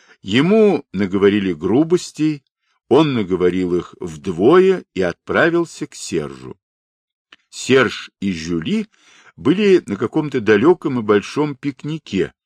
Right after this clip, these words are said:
и возвратились только на другой день. Через два часа после того, как возвратился Серж, частный пристав извинился перед Прибытковой,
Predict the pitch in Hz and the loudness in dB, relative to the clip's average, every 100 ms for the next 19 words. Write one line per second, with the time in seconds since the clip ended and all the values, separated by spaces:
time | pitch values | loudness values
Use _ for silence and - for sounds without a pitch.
0 | _ _ - 104 104 92 104 - 208 202 | _ _ -4 0 2 2 2 2 -2 -4
1 | - 151 170 - 120 90 85 82 123 85 | -4 -2 -2 -2 -6 -6 -6 -6 -6 -8
2 | 76 64 _ _ _ _ _ _ _ _ | -14 -14 _ _ _ _ _ _ _ _
3 | _ _ - - 127 127 98 139 226 - | _ _ -8 0 2 2 0 0 0 -2
4 | 131 - 151 156 139 - 104 104 110 104 | -4 0 0 0 -4 -4 -2 -2 -2 -2
5 | 92 90 78 82 80 127 123 - 73 - | -4 -4 -4 -6 -6 -8 -10 -10 -14 -6
6 | 82 85 - _ _ _ _ _ _ - | -4 -4 -12 _ _ _ _ _ _ -6
7 | - 185 190 - 110 - 92 95 92 - | 2 2 0 -4 -4 -2 -4 -4 -6 -8
8 | 143 - _ _ _ _ 104 123 104 139 | -10 -10 _ _ _ _ -2 -2 0 0
9 | 143 135 104 - 87 90 85 78 - 82 | 2 0 0 -4 -8 -6 -8 -8 -8 -8
10 | 69 127 - 156 151 156 | -2 -4 -4 -8 -6 -6